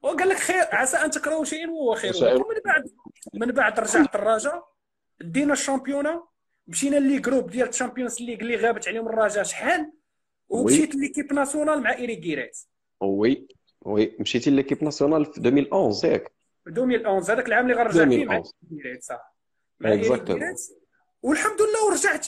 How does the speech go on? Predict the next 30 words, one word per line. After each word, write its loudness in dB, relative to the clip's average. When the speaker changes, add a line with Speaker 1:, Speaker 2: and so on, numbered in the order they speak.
Speaker 1:
عاوتاني 0
للاحتراف -2
من 0
الباب -4
الواسع، 0
ما-، -6
في، 2
في، 0
في -4
Speaker 2:
Exactement. -2
Speaker 1:
الدوري -6
السعودي، -4
مشيت 0
لأقوى 2
دوري 2
عربي، 0
أقوى -2
دوري -2
خليجي، -4
وفرضت -2
راسي، 0
وكانوا -6
بزاف -2
ديال -2
لي 0
كلوب -4
عاوتاني -4
في -16
الإمارات -2
طلبوني، -6